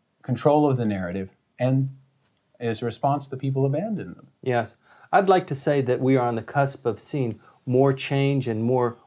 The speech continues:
Speaker 2: more dynamic, um, involvement of the electorate in Japanese politics, but I think actually the opposite is true. I think the, uh, nineteen fifty-five system is being revised, but the L D P will be in power. It will remain in power.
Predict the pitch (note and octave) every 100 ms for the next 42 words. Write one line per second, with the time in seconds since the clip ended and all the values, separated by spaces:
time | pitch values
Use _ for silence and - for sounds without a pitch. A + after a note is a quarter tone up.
0 | - B2 B2 A2 A#2 B2+ C#3 C3 C3+ -
1 | A#2 A#2 A2 G#2 B2 C3+ C#3 C3+ A2+ G2+
2 | G#2+ G#2 A2 - - D#3 D#3 - - _
3 | _ _ _ C3 A#2+ A2+ - C3 C3+ C3+
4 | B2+ - C3+ C3+ C#3+ C3+ - _ _ -
5 | C3 B2 - D3+ C3+ _ _ C#3 C3 B2+
6 | A2+ A2 G2+ - - G2 - - G2 F#2+
7 | - _ _ A#2 B2+ D#3 C3+ C3 A#2 A#2
8 | A2 A2 _ A#2+ A2+ G#2 G2+ _ _ -
9 | C3 C3+ C3+ C#3 C#3 C3+ - A#2+ - A#2+
10 | B2+ A2 - _ - A2 G2+ B2+ B2 G#2+
11 | G2+ A#2+ B2+ B2+ B2+ - A#2 A#2 A#2 A#2+
12 | G#2+ - A2 A2+ B2+ C3+ C3 B2 A#2+ B2+
13 | B2 B2 A2 A2+ G2 G2+ A#2 B2 A#2 B2+
14 | A#2+